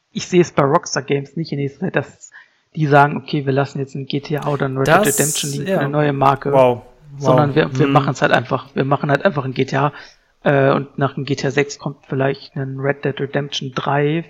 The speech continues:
Speaker 1: vielleicht potenziell oder solche Sachen. Ich würde aber von Rockstar Games wünschen, wenn die sagen würden, okay, wir lassen jetzt G T A, wir haben jetzt G T A sechs, wir machen eine neue Marke jetzt als nächstes und machen jetzt nicht das nächste Red Dead Redemption oder solche Sachen. Ob sie es machen, weiß ich natürlich nicht. Ich würde es mir wünschen, weil das einfach so ist. Neue Marken sind immer noch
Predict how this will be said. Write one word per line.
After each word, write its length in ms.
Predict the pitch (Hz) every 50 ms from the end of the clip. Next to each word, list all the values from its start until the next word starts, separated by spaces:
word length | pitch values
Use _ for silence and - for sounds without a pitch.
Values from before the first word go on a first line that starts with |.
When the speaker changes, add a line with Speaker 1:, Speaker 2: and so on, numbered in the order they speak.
| _ _
Speaker 1:
vielleicht 420 | - 156 156 156 160 165 160 - -
potenziell 500 | - 156 151 151 147 143 - 156 147 147
oder 120 | 147 143
solche 180 | 147 143 143 139
Sachen. 260 | 143 143 143 160 156 - - - _ _ _ _ _ _ _
Ich 100 | - -
würde 160 | - 175 -
aber 140 | 175 151 143
von 120 | - 170 156
Rockstar 220 | 160 151 - 151
Games 140 | 135 131 135
wünschen, 240 | 139 135 - - 143
wenn 60 | 131
die 100 | 143 135
sagen 180 | 151 147 139
würden, 140 | 135 135 143
okay, 340 | 143 - - 151 143 143 139 139
wir 120 | 139 131
lassen 240 | 127 139 135 - -
jetzt 160 | 139 - -
G 100 | - 139
T 160 | 135 - 143
A, 340 | 143 143 143 147 151 156 151 - - _ _ _
wir 80 | - 165
haben 60 | 156
jetzt 120 | 151 - -
G 80 | 160
T 100 | - 156
A 60 | 147
sechs, 400 | 131 135 170 185 - - - - - _ _ _ _
wir 100 | - 139
machen 220 | 143 143 - 151
eine 80 | 139 131
neue 160 | 135 135 131
Marke 320 | 127 131 135 139 - -
jetzt 160 | 131 127 127 -
als 160 | 147 - -
nächstes 280 | 147 143 139 147 139
und 120 | 139 135 131
machen 200 | 131 131 135 135
jetzt 140 | 131 131 -
nicht 160 | 151 - -
das 140 | 151 - -
nächste 260 | 131 127 - 151 143
Red 160 | 131 127 123
Dead 100 | 139 - -
Redemption 400 | - - 131 135 131 - 151 143
oder 60 | 135
solche 180 | 143 131 139 135
Sachen. 320 | 147 147 135 - 151 - - - - _ _ _ _ _ _ _ -
Ob 140 | 180 - -
sie 80 | 165
es 100 | 135 -
machen, 220 | 165 151 143 135 127
weiß 200 | 135 151 165 165
ich 100 | 139 151
natürlich 260 | 139 131 147 147 147
nicht. 160 | 151 143 -
Ich 60 | -
würde 100 | 156 139
es 60 | -
mir 100 | - 139
wünschen, 240 | 131 147 143 - -
weil 80 | 147 135
das 140 | 135 131 -
einfach 180 | 139 139 131
so 220 | - 143 139 135 - - - - _ _ _
ist. 280 | - 139 123 - _ -
Neue 200 | 175 165 185 175
Marken 260 | 151 151 160 165 151
sind 160 | 131 156 -
immer 160 | - 151 156
noch 240 | 151 147 143 -